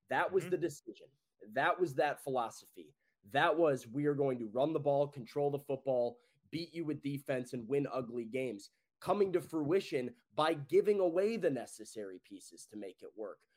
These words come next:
Speaker 2: Mm-hmm.
Speaker 1: So what, like, what are we doing here? And if you're a
Speaker 2: Fair.
Speaker 1: Titans fan, eh, or j-, even just somebody from the outside looking in, it's confusing to see a team now say, "Well, we need better players." Well,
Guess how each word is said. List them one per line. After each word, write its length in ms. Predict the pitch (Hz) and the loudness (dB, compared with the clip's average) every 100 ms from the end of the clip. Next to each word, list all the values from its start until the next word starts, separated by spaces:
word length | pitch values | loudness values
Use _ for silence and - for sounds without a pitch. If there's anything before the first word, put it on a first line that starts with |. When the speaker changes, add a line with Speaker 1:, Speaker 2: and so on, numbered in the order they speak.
| _ - | _ -20
Speaker 2:
Mm-hmm. 120 | 107 | 0
Speaker 1:
So 300 | 190 196 160 - _ | 4 6 4 -6 _
what, 220 | - 240 - | -2 0 2
like, 200 | 180 143 | 0 0
what 220 | 135 226 | 2 4
are 60 | 233 | 4
we 180 | 208 | 0
doing 300 | 170 208 240 | 2 4 4
here? 240 | 113 104 - - | 2 -8 -14 -4
And 140 | 160 | -2
if 240 | 165 160 143 | 0 -2 -2
you're 180 | 170 156 | 0 0
a 60 | |
Speaker 2:
Fair. 220 | 147 185 | 0 0
Speaker 1:
Titans 240 | 214 185 143 | 0 -2 -8
fan, 460 | 139 127 123 143 147 _ - | -8 -8 -6 -8 -10 _ -2
eh, 140 | 151 | 0
or 320 | 131 156 151 | 0 0 -2
j-, 120 | 151 185 | -4 -8
even 240 | 226 233 180 | -6 -6 -4
just 200 | 208 - | -6 -4
somebody 260 | 180 185 | -2 -2
from 200 | 160 170 | -4 -2
the 100 | 151 | 0
outside 520 | 143 180 - 175 156 | 0 -2 -2 -2 0
looking 380 | 151 156 165 147 | -2 -4 -4 0
in, 260 | 208 175 135 - | 2 2 0 -4
it's 220 | 160 147 | -8 -8
confusing 880 | - 165 - - 196 226 170 143 131 | -10 -8 -8 -8 -6 -4 0 0 -2
to 140 | 143 | -8
see 280 | 135 165 170 | -10 -4 -2
a 40 | |
team 580 | 151 - 208 165 135 143 - _ _ _ - | -2 -4 0 2 2 -2 -6 _ _ _ -8
now 300 | 123 151 180 | 0 2 2
say, 260 | 170 170 131 | 2 0 0
"Well, 260 | 120 165 | 2 2
we 80 | 170 | 4
need 220 | 160 170 | 2 2
better 260 | 151 165 160 | 2 0 0
players." 520 | 139 175 151 95 - 127 | 0 2 2 -2 -8 -2
Well, 200 | 147 | -2